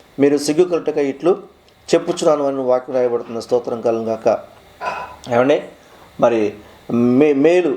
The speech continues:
మేలుకోవాలి. ఎందుకని? నీతి ప్రవర్తన గలవారే మేలుకోవాలన్నమాట.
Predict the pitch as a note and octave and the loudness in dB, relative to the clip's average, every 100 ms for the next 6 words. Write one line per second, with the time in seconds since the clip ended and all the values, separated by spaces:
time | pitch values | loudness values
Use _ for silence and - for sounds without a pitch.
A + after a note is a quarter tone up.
0 | - C#3+ E3 E3 C#3+ B2 G#2+ G2+ _ _ | -2 0 0 2 2 2 -2 -10 _ _
1 | _ _ C#3 D#3 D#3+ D#3 D#3+ E3 - _ | _ _ -2 0 0 0 -2 -6 -10 _
2 | _ - D3+ F#3 F#3+ E3+ E3 E3 D3+ D3 | _ -4 0 0 2 0 -2 -2 -2 -2
3 | E3 D3 D3 D3 B2+ A#2 A2 G#2 | -2 -2 -2 0 0 0 -6 -12